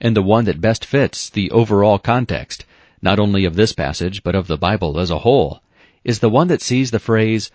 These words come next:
"born of water and the Spirit" as both describing different aspects of the same spiritual birth, or of what it means to be born again, or born from above. So, when Jesus told Nicodemus that he must be born of water and the Spirit,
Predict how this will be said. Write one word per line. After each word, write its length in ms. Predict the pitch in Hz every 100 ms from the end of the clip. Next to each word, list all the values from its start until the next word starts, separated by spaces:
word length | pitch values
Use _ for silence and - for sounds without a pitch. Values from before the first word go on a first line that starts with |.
| _ _
"born 240 | 113 131 127
of 140 | 98
water 460 | 98 107 113 117 - 123
and 200 | 123 107
the 100 | 98
Spirit" 440 | - 143 80 - _ _ _
as 140 | 117 107
both 300 | 123 131 -
describing 640 | 120 - 127 127 127 120
different 320 | 110 139 135
aspects 640 | 123 147 - 80 80 - -
of 140 | 123
the 100 | 117
same 360 | 107 117 110 101
spiritual 500 | - 92 85 82 90
birth, 380 | 110 104 69 - _ _ _ -
or 300 | 117 117 127
of 140 | 117
what 140 | 104 113
it 120 | 101
means 400 | 113 107 76 73
to 100 | 107
be 80 | 104
born 260 | 95 92
again, 520 | 95 98 131 85 67 - -
or 160 | 131
born 260 | 107 98 85
from 180 | 101 90
above. 480 | 92 82 67 - _ _ _ _ _ _ _ _ _
So, 360 | - - 82 73
when 220 | 95 123
Jesus 400 | 107 143 120 107
told 240 | - 117 101
Nicodemus 640 | 117 101 92 113 82 -
that 140 | 101
he 120 | - 143
must 280 | 120 -
be 120 | 110 104
born 360 | 92 107 123
of 140 | 104 95
water 420 | 92 113 113 113
and 240 | 110 113 101
the 100 | 95
Spirit, 440 | - 120 73